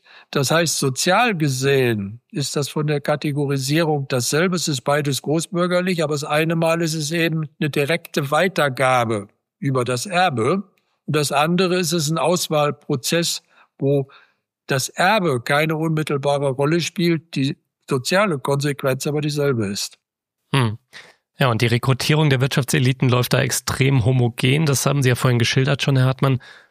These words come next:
Speaker 2: dass der Unterschied zwischen Weimarer Republik und heute marginal ist. Der Anteil sozialer Aufsteiger aus Mittelschichts- und Arbeiterfamilien heute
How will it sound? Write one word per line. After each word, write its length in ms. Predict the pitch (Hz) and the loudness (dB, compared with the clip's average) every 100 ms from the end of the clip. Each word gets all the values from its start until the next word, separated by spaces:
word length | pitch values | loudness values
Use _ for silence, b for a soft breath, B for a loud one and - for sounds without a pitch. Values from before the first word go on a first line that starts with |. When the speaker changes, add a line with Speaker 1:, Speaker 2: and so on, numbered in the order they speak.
| B - | B -4
Speaker 2:
dass 160 | 123 | -2
der 100 | - | 0
Unterschied 380 | 120 123 - 117 | 2 2 2 0
zwischen 280 | 117 - 113 | 0 2 2
Weimarer 420 | 113 117 110 110 | 2 2 0 0
Republik 500 | 110 110 - 120 - | 0 -2 0 0 0
und 160 | 110 123 | 0 0
heute 160 | 120 | 2
marginal 640 | 110 113 120 110 113 135 107 | 2 2 2 2 2 2 2
ist. 240 | 110 - | 0 0
Der 100 | 113 | -2
Anteil 240 | 110 117 | 0 0
sozialer 400 | 107 110 - 107 | 0 0 0 0
Aufsteiger 540 | 120 120 - 113 113 107 | 0 0 0 2 2 2
aus 160 | 104 | 0
Mittelschichts- 560 | 120 117 117 123 - - | 0 0 0 0 -2 -2
und 80 | 107 | 0
Arbeiterfamilien 920 | 113 113 - 110 - 113 117 113 110 B B B B _ | 0 0 0 0 2 2 4 2 0 B B B B _
heute 580 | - 117 - 113 107 | 0 0 2 0 0